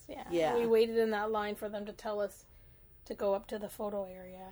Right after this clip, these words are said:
Speaker 2: <laughs> And wait in the other
Speaker 1: And if we
Speaker 2: line.
Speaker 1: would have probably read some, read a little bit better our materials, we would have known that we, that's where we should have went. And then when we went to the photo area, we were, there was a humongous line, probably because <laughs> nobody can figure out how to get their internet to,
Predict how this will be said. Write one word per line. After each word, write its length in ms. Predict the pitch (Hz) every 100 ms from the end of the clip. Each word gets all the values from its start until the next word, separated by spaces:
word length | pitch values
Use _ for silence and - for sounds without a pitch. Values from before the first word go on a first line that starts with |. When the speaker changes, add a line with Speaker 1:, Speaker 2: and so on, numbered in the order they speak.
| - -
Speaker 2:
<laughs> 220 | - -
And 540 | 359 320 311 320 254
wait 220 | 208 208
in 60 | 180
the 100 | 180
other 160 | 180 180
Speaker 1:
And 80 | 233
if 60 | 151
we 120 | 208
Speaker 2:
line. 60 | 240
Speaker 1:
would 140 | 262
have 120 | 262
probably 360 | - 254 254 247
read 360 | 220 214 214
some, 300 | 208 - 220 -
read 260 | 233 214 214
a 60 |
little 160 | 214 220
bit 220 | 226 226
better 400 | 226 208 220 214
our 280 | 208 202 202
materials, 680 | 208 214 - 240 233 208 294
we 120 | 311
would 160 | 320 311
have 120 | 277
known 300 | 262 254 254
that 180 | 247 202
we, 100 | 226
that's 260 | 226 214 208
where 140 | 220
we 100 | 208
should 160 | 196 214
have 100 | 196
went. 200 | 185 - - - - -
And 120 | 220
then 140 | 220 220
when 100 | 220
we 60 |
went 160 | 226 226
to 60 | 247
the 100 | 220
photo 300 | - 220 208
area, 340 | 208 208 202
we 140 | 285
were, 140 | 247 240
there 100 | 240
was 120 | 233
a 40 | 214
humongous 460 | 240 226 226 220
line, 240 | 233 214 220
probably 480 | - 220 220 220 214
because 220 | 262 285
<laughs> 80 | 226
nobody 220 | 285 262
can 180 | - 311
figure 300 | 285 403 285
out 60 | 302
how 100 | 311
to 80 | 339
get 220 | 302 294
their 140 | 277 269
internet 360 | 277 269 254
to, 200 | 262 226